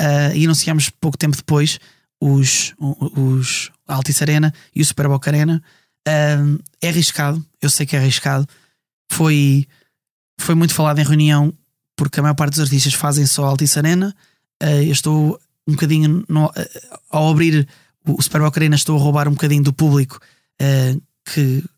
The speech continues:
o-, ora, ora bem, a malta muitas vezes faz, faz campo pequeno e Superboc Arena.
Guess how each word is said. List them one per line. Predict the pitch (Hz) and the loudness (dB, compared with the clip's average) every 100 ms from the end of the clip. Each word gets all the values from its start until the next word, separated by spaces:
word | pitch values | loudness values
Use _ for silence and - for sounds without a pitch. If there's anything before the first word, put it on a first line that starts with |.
| _ _ _ _ _ - | _ _ _ _ _ -6
o-, | 156 165 | -4 -2
ora, | 180 - | -2 0
ora | 160 | 0
bem, | 151 | 2
a | |
malta | 156 170 175 | 0 0 -2
muitas | 165 165 | -2 -2
vezes | 160 | -2
faz, | 165 - | -2 -2
faz | - 151 | -4 -2
campo | 170 160 | -2 -2
pequeno | - 190 | -2 -2
e | 175 | -2
Superboc | 165 170 156 151 | -2 -2 -2 -2
Arena. | 156 139 127 | 0 0 0